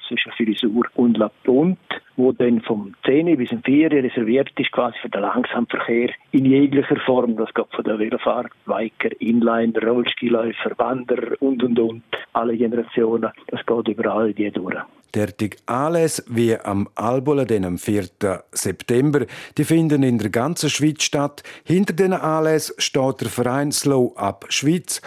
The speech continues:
Speaker 2: und auch Gesundheitsförderung Schweiz.
Speaker 1: Die Idee ist Gesundheitsförderung, die ganze Bevölkerung mit einem gemässigten Angebot mit einbeziehen und Förderung vom Langsamverkehr. Dass die Leute, äh, ja, es gibt viele Leute und immer mehr Leute, die sich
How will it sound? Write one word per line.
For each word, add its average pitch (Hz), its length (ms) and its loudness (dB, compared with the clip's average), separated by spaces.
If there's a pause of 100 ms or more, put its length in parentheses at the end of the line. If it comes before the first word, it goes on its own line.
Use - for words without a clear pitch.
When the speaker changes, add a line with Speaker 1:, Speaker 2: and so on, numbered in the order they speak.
(240)
Speaker 2:
und 143 160 4
auch 143 120 -2
Gesundheitsförderung 113 1000 0 (160)
Schweiz. - 560 -4 (100)
Speaker 1:
Die 143 60 4
Idee 185 320 4
ist - 160 -2
Gesundheitsförderung, 160 920 0 (280)
die - 40 -2
ganze 139 360 0
Bevölkerung 143 640 -2 (200)
mit 135 180 -2
einem 123 200 0 (200)
gemässigten 135 760 0 (160)
Angebot 131 680 0 (240)
mit 143 300 -2
einbeziehen 151 600 2 (380)
und 170 180 -4
Förderung 156 480 2
vom 147 140 0
Langsamverkehr. 185 720 0
Dass 135 200 -6
die 147 60 2
Leute, 151 480 0
äh, 180 500 -2
ja, 196 80 0
es - 160 -6
gibt - 260 -8
viele 180 220 2
Leute 165 340 0
und 143 100 0
immer 147 200 2
mehr 143 260 4
Leute, 147 300 4
die 135 160 0
sich 131 120 -2